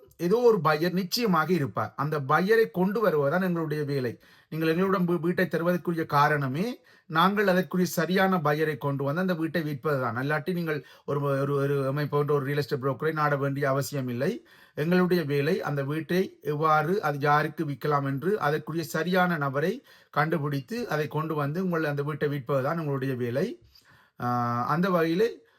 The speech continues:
பொதுவாக நாங்கள் போடும் லிஸ்டிங்கள் எல்லாமே குறுகிய காலத்தில் வி-, வி-, வில்-, விற்கப்பட்டிருக்கின்ற ஒரு சில லிஸ்டிங்கள் மட்டும் சில காலங்கள் சென்றிருக்கின்றது. அதற்கு பல காரணங்கள் இருக்கலாம்.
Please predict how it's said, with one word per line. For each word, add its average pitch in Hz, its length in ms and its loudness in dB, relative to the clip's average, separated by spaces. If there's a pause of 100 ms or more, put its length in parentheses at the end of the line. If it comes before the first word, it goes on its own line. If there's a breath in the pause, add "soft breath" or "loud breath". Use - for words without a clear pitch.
(420 soft breath)
பொதுவாக 214 580 2
நாங்கள் 175 280 0
போடும் 156 380 -4
லிஸ்டிங்கள் 147 420 -4
எல்லாமே 180 540 0 (560)
குறுகிய 240 340 0
காலத்தில் 156 420 0
வி-, 143 260 -2
வி-, 139 80 -4
வில்-, 143 280 -4
விற்கப்பட்டிருக்கின்ற 135 720 -4
ஒரு 254 140 0
சில 247 440 -2 (320 soft breath)
லிஸ்டிங்கள் 165 440 -2
மட்டும் 147 300 0
சில 180 240 0
காலங்கள் 151 680 2
சென்றிருக்கின்றது. 135 600 -2
அதற்கு 214 360 -2
பல 202 260 2
காரணங்கள் 147 500 2
இருக்கலாம். 139 540 -2